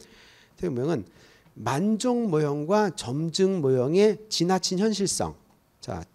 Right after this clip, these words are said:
점증 모형의 지나친, 지나친 현실성. 지나친 현실성을 비판합니다. 자, 비판하고, 비판하고, 자, 합리 모형의,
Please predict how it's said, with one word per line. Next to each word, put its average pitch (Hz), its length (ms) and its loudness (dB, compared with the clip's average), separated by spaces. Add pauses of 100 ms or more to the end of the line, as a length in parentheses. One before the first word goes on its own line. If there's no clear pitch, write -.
(2000)
점증 139 220 -6
모형의 120 320 -2
지나친, 143 640 -2 (1200)
지나친 151 400 -2
현실성. 170 480 -2 (1000)
지나친 175 400 0
현실성을 196 640 2 (120)
비판합니다. 170 680 -2 (920)
자, 135 260 -2
비판하고, 160 1040 2
비판하고, 131 720 -4 (480)
자, 131 140 -2
합리 277 720 2
모형의, 165 800 4